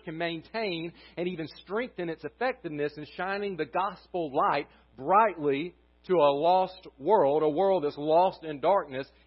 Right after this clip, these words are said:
is by pursuing right relationships with one another. I-, if, if a church is, is made of people, then it just makes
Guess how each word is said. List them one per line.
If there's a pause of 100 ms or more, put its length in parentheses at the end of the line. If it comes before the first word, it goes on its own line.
is
by
pursuing
right
relationships
with
one
another. (220)
I-,
if, (120)
if
a
church
is, (240)
is
made
of
people,
then
it
just
makes